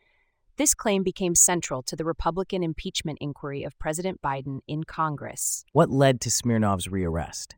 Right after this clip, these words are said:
Speaker 1: Smirnov was rearrested during a meeting with his lawyers after prosecutors appealed a ruling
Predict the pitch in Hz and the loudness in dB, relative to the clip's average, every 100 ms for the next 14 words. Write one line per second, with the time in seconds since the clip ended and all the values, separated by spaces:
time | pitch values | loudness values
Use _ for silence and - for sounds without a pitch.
0 | _ - - 233 254 262 254 190 151 185 | _ -6 -2 0 2 2 0 -4 -2 0
1 | 185 151 160 - 185 147 160 156 147 156 | 2 0 -2 -2 -6 -2 0 0 0 0
2 | 160 180 185 170 - 147 135 156 160 156 | 0 0 0 -2 -4 -8 -4 -2 0 -2
3 | 180 165 - 151 - 165 - 185 196 180 | -2 -4 -6 -10 -2 -2 -2 -6 -6 -4
4 | 170 151 - 180 175 175 160 135 156 151 | -6 -8 -8 -4 -4 -2 -6 -4 -4 -4
5 | 139 | -4